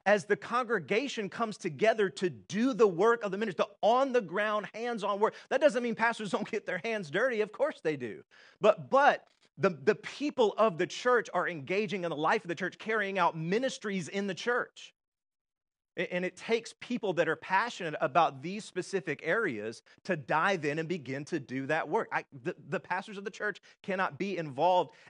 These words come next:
at every level. It's just not possible. And when we are,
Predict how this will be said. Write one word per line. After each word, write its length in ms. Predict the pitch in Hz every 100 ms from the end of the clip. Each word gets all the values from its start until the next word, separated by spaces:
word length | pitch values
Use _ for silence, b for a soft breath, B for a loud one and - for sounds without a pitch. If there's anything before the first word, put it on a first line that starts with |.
| -
at 140 | 170 -
every 300 | 170 170 170
level. 300 | 185 190 127
It's 180 | 143
just 480 | - - 190 190 -
not 260 | 143 160 -
possible. 600 | - 175 190 190 139 123 B -
And 240 | 165 151
when 200 | 196 208
we 180 | 170 156 -
are, 520 | 165 240 196 113 165